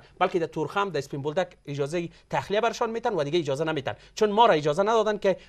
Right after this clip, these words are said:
با، ا، موترهای ما برن به بندر گوادر برن، به بندر کراچی برن، به غلام خان برن، اینا برن.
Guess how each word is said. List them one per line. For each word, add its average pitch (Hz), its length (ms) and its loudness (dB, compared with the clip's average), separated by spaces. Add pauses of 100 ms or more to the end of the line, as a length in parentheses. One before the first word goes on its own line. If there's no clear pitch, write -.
با، 135 120 0 (520)
ا، 123 340 -6 (120)
موترهای 147 640 0
ما 190 120 0
برن 165 240 4
به 135 100 0
بندر 131 260 0
گوادر 131 420 6
برن، 190 280 -2
به 127 100 -2
بندر 131 300 0
کراچی 131 640 -6
برن، 175 240 -4
به 135 80 -2
غلام 117 200 -2
خان 196 220 0
برن، 185 180 -2
اینا 156 200 2
برن. 117 180 -2